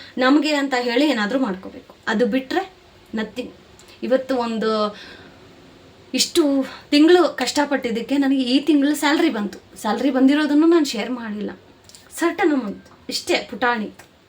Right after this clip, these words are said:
ಅಮೌಂಟ್ ಬಂದಿದ್ರು ನಾನು ಶೇರ್ ಮಾಡಿಲ್ಲ. ಯಾಕೆಂದರೆ ಏನಾದರೂ ತೊಗೊಂಡಾಗ ಶೇರ್ ಮಾಡೋಣ, ಅಲ್ಲಿವರೆಗೂ ಬೇಡ ಅಂತ ಹೇಳಿ. So ಐವತ್ತು ಲಕ್ಷ ಬಂದಿದ್ರೆ ಭಾಗ್ಯನ್ಗೆ ಈ ಥರ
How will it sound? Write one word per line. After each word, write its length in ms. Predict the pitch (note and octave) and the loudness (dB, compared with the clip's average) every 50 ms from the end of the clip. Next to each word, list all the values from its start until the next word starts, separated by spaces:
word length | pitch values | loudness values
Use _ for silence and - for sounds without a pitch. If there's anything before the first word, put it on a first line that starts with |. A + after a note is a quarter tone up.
| _ - - _ _ _ _ _ _ _ _ - - _ - | _ -20 -20 _ _ _ _ _ _ _ _ -20 -20 _ -8
ಅಮೌಂಟ್ 320 | A#3 A#3 C4 D#4 E4 D#4 C#4 | -2 2 4 4 4 2 4
ಬಂದಿದ್ರು 400 | D4 C#4+ C#4+ D4 D4 D4 D4+ D#4+ | 2 4 4 4 4 2 2 2
ನಾನು 160 | D4+ C4+ A3+ | 2 0 0
ಶೇರ್ 260 | G3+ - A3+ G3+ G3+ | -4 -4 -4 -4 -6
ಮಾಡಿಲ್ಲ. 340 | A3 A3 G#3 G3 G3 F#3+ G3 F#3+ - - - - - - - - _ _ _ - _ _ _ _ _ _ _ - - | -6 -8 -8 -8 -8 -8 -8 -10 -12 -18 -20 -20 -20 -20 -20 -20 _ _ _ -20 _ _ _ _ _ _ _ -10 -6
ಯಾಕೆಂದರೆ 440 | C4 D4+ D#4+ - D#4+ D4 C#4+ D4 | -4 -4 -2 -2 -2 -2 0 0
ಏನಾದರೂ 280 | C4+ C4+ C#4+ C#4+ C#4 C4 | 0 0 0 0 -2 -4
ತೊಗೊಂಡಾಗ 520 | C4 - A3+ G#3+ B3+ C4+ C4+ B3 A3+ G#3+ A3+ C4 C4+ - _ - - - - - - | -6 -6 -2 0 2 2 2 2 0 -2 -4 -6 -8 -12 _ -20 -20 -20 -20 -20 -10
ಶೇರ್ 320 | - - - B3+ B3 B3 B3+ | -4 -2 2 4 4 4 4
ಮಾಡೋಣ, 320 | A#3 G#3+ G#3 G3+ G3 G3 G3 G3 G3+ - | 2 0 0 0 0 0 0 -2 -4 -4
ಅಲ್ಲಿವರೆಗೂ 500 | B3+ A#3+ B3+ B3+ A#3+ A#3 G#3 A3+ A3+ G#3+ | -4 0 0 0 0 -2 -4 -6 -6 -6
ಬೇಡ 300 | F#3 F#3+ G3 G#3 G#3+ G#3 | -4 -2 -2 0 0 0
ಅಂತ 240 | F#3 F#3+ F#3+ F#3+ A#3+ | 0 -4 -6 -8 -8
ಹೇಳಿ. 340 | - G#3+ G3+ G3+ G3 F#3 - - - _ _ _ _ _ _ _ _ _ _ _ _ _ _ _ _ _ _ _ _ _ _ _ _ - _ _ _ _ _ _ _ - | -8 -8 -6 -6 -6 -8 -10 -16 -20 _ _ _ _ _ _ _ _ _ _ _ _ _ _ _ _ _ _ _ _ _ _ _ _ -20 _ _ _ _ _ _ _ -12
So 40 | A#3 A3 G#3 G#3 | -8 -6 -4 -4
ಐವತ್ತು 320 | A3 A#3+ A#3+ A#3 A#3+ C4 | -2 0 -2 -2 0 -2
ಲಕ್ಷ 220 | C4 C4 - - F#4 F4+ | -2 0 2 2 2 2
ಬಂದಿದ್ರೆ 720 | - C#4 C4 C4+ C#4+ D4+ D4 F#3+ G3+ G#3 G#3+ D4 D4 - _ _ _ _ _ _ _ _ _ _ _ - - - - - - - _ _ G3+ | 4 4 2 4 2 2 0 0 -4 -4 -4 -6 -6 -10 _ _ _ _ _ _ _ _ _ _ _ -20 -20 -20 -20 -20 -20 -20 _ _ -8
ಭಾಗ್ಯನ್ಗೆ 920 | A#3 A#3+ C4+ D4 C4 A#3 D#4+ E4 D4+ D4 C#4 D4 D4+ D4 C#4+ C4+ - - _ _ _ _ _ A3+ | -2 0 0 0 2 2 2 2 4 2 2 2 0 0 0 -4 -8 -14 _ _ _ _ _ -10
ಈ 80 | D4 D4 | -10 -10
ಥರ 180 | - - B3+ | -6 -2 0